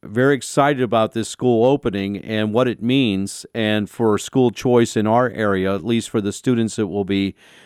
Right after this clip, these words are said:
attending here, and, uh, the expansion of the school, again, starting K through five, but adding a, a grade level each year. Uh, I think there's gonna be some really exciting,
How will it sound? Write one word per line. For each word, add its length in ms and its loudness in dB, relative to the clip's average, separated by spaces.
attending 560 0
here, 360 -4
and, 420 0
uh, 460 2
the 140 2
expansion 580 0
of 80 0
the 80 -4
school, 380 -4
again, 260 0
starting 400 0
K 240 0
through 300 -2
five, 580 -2
but 140 2
adding 340 2
a, 180 -2
a 140 -2
grade 320 0
level 320 0
each 340 -4
year. 400 0
Uh, 360 2
I 160 0
think 180 -2
there's 160 -4
gonna 180 0
be 100 2
some 240 -4
really 220 4
exciting, 440 0